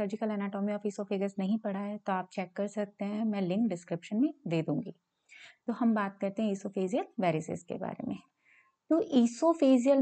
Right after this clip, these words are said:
means esophagus, varices का मतलब क्या होता है?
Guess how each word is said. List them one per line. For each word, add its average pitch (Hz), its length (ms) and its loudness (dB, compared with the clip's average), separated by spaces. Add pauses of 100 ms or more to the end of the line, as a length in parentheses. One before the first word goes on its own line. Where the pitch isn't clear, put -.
means 285 420 4
esophagus, 226 640 0 (340)
varices 254 640 2
का 269 160 2
मतलब 214 360 0 (100)
क्या 196 140 2
होता 185 340 -4
है? 202 320 -2